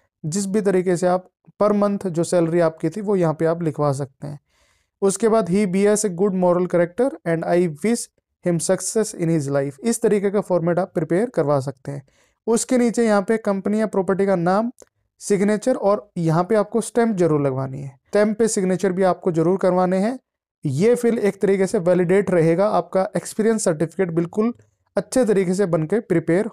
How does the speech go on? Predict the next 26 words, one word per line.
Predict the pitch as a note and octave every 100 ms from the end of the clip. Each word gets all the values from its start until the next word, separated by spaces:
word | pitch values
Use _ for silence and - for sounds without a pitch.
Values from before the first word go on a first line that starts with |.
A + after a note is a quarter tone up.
| -
हो | D#3+
जाएगा। | C#3 C3 - D#3 _ - _ _ _ -
इस | C4 -
तरीके | B3 A#3 A#3+
से | A#3
मैं | A3+
आपको | G#3+ A#3+
एक | A3 -
हिंदी | F3+ G3
का | A3+
फॉर्मेट | A3+ G3 F#3+ F3
भी | F3+
दिखा | D#3+ E3+
देता | E3+ E3+ F#3
हूँ | A#3 - _ _ _
कि | G3
हिंदी | D#3+ F3+ F#3 B3 B3+ - _
अगर | F#3 F#3+ G3
आपको | F#3+ - G3+
यूज़ | F3+ F#3+ E3+
करवानी | E3 D#3+ E3+ F#3
है | F#3+ G3+
अपने | - - E3+
फॉर्मेट | - E3 E3+ F3+
के | F#3
अंदर, | F3+ G3+ A#3